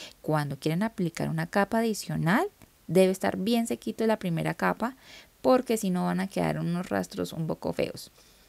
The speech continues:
Los acabados de los lápices y los colores me gustaron mucho. Solo usé lápices de esa caja. Eh, a veces, em, digamos que en este me funcionó bastante bien, pero de pronto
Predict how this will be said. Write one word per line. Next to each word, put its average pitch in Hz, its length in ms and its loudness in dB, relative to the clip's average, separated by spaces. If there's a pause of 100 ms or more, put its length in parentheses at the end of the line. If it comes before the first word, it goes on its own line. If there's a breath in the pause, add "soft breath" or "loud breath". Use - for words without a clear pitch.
(580 soft breath)
Los 220 340 8
acabados 175 560 6
de 247 140 2
los 214 160 0
lápices 190 560 0
y - 20 4
los 175 180 0
colores 156 520 2
me 185 160 2
gustaron 147 400 -4
mucho. 170 300 -2
Solo 220 420 6
usé 277 380 0
lápices - 600 0
de 170 220 4
esa 160 180 -4
caja. 170 380 0 (560 loud breath)
Eh, 180 60 2
a 170 120 6
veces, 175 560 0
em, 160 320 -2
digamos 151 320 -6
que - 80 -2
en 165 100 2
este 220 280 0
me 302 120 -4
funcionó 175 440 -2
bastante 190 480 0
bien, 262 400 0
pero 208 240 4
de 185 120 4
pronto 175 480 -2